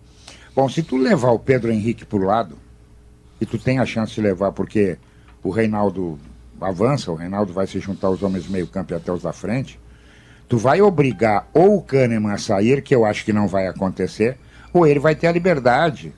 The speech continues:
pra exercer aquilo que ele melhor sabe fazer, que é a velocidade e o drible.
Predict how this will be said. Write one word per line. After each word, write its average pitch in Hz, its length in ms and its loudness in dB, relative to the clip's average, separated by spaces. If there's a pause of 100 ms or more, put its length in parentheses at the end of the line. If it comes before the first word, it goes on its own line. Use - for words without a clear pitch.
(160)
pra 123 180 4
exercer 117 480 2
aquilo 123 260 -2
que 135 100 -2
ele 123 80 2
melhor 123 340 2
sabe 131 280 -4
fazer, 110 320 0
que 110 100 -2
é - 20 2
a 131 40 -8
velocidade 117 600 0
e - 20 -2
o 180 60 -6
drible. 180 400 -4